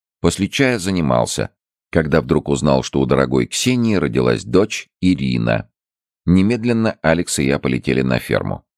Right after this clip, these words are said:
Видели Ксению и маленькую племянницу. Слава богу, всё окончилось благополучно. Эта кричащая в колыбели Ирина станет женой Феликса Юсупова, главного убийцы Распутина. Ждала ребёнка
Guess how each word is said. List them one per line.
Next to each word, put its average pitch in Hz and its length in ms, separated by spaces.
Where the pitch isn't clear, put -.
Видели 69 420
Ксению 113 580
и 65 60
маленькую 69 500
племянницу. 53 840
Слава 73 380
богу, 87 320
всё 60 240
окончилось 64 600
благополучно. 50 880
Эта 80 180
кричащая 78 680
в - 80
колыбели 67 520
Ирина 67 720
станет 67 340
женой 67 380
Феликса 65 460
Юсупова, 55 640
главного 65 500
убийцы 58 540
Распутина. - 680
Ждала 85 340
ребёнка 69 640